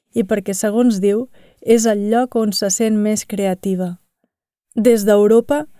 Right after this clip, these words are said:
podríem pensar que no compartim els mateixos codis de lectura escènica,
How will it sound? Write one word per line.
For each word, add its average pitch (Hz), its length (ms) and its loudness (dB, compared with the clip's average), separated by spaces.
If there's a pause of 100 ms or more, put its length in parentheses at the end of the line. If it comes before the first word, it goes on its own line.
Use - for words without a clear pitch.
(320)
podríem 254 480 2
pensar 254 480 -2
que 233 120 -4
no 220 160 0
compartim 220 640 -2
els 220 140 -4
mateixos 214 540 -2
codis 220 440 -2
de 208 100 -2
lectura 214 460 -2
escènica, 196 600 -6